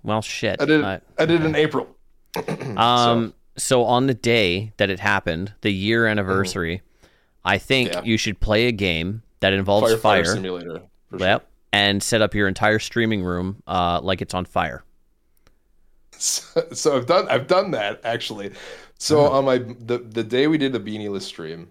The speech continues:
Speaker 2: I had a
Speaker 1: Yeah.
Speaker 2: whole bunch of scenes set up 'cause, uh, I, I wore, like, a sombrero, a cowboy hat. I wore a fire chief hat.
Speaker 1: Oh my God.
Speaker 2: And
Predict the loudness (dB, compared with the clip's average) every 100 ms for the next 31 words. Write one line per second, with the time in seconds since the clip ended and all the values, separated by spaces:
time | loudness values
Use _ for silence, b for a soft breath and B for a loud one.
0 | -10 -8 -2 -2 -2 -6 -10 -10 -10 -10
1 | -10 -2 0 2 0 -2 -4 -2 -4 -10
2 | b _ _ _ -8 -8 -6 -6 -4 -4
3 | -4 -6 -6 -4 -4 0 -2 -2 -2 -2
4 | 2 4 4 2 0 -6 -2 -2 0 -4
5 | -6 -8 -10 -8 -6 -4 -2 -2 0 2
6 | 2 0 -6 -8 -8 -10 -14 _ 2 4
7 | 4 4 4 4 4 0 -2